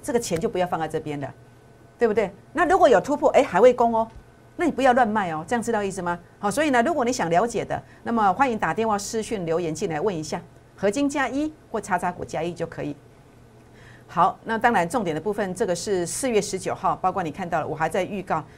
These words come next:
细晶圆有没有？还记得吗？我讲完了以后，隔天啊，隔天啊，就直接往上飙的。中美金是在这个时候才飙的，环球金也是。那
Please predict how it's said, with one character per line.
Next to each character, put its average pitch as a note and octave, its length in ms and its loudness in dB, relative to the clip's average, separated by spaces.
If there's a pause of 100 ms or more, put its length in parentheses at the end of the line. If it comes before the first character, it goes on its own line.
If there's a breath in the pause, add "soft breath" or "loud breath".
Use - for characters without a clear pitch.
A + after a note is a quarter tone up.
细 A3 240 -6
晶 F#3 180 -6
圆 C#3+ 160 -2
有 C#3+ 120 -4
没 E3 100 -4
有？ D#3+ 100 -2 (1400)
还 F#3+ 100 -2
记 B3 140 0
得 E3+ 120 -2
吗？ F#3 160 -2 (480)
我 G#3 140 4
讲 F3 260 2
完 D#3 200 4
了 F3 120 6
以 C#3+ 180 -4
后， F#3 220 -2
隔 G3+ 200 2
天 G#3+ 260 0
啊， D3+ 120 -4 (840)
隔 G#3 160 6
天 A3+ 240 0
啊， E3 140 -2 (260)
就 C4+ 100 0
直 A3 160 -4
接 G#3 80 6
往 E3 160 2
上 F#3+ 200 -2
飙 E3 200 -2
的。 D3 140 -4 (640)
中 D4+ 140 4
美 G3 120 2
金 B3 160 -2
是 A#3+ 120 -2
在 G#3+ 80 4
这 G#3 100 -2
个 E3 80 -2
时 E3 80 -4
候 E3 80 2
才 E3 140 -6
飙 D3+ 240 -2
的， C3 120 -6 (220)
环 G3+ 160 0
球 G3+ 140 -4
金 F#3 180 -6
也 D3+ 80 -4
是。 - 240 -8 (300 loud breath)
那 A#3+ 340 4